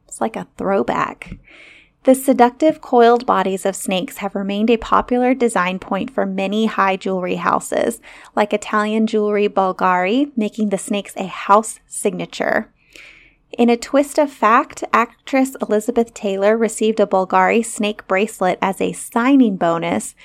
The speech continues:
for joining the cast of the movie Cleopatra, a film released in nineteen sixty-three.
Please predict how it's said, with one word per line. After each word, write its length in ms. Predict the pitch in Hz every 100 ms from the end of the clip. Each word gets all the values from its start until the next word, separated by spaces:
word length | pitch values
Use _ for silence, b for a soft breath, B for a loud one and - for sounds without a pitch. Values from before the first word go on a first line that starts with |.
| b b
for 180 | - 240
joining 380 | 240 208 202 247
the 100 | 302
cast 480 | - - 180 190 -
of 100 | 220
the 100 | 247
movie 580 | 226 190 165 165 190 220 _ _ _ _
Cleopatra, 1000 | - - 185 190 349 359 349 214 190 196 - B B B
a 220 | - 254
film 420 | 240 - 220 226 240
released 400 | 220 180 190 -
in 140 | 196
nineteen 400 | 175 - - 190
sixty-three. 800 | - - - 185 - - - -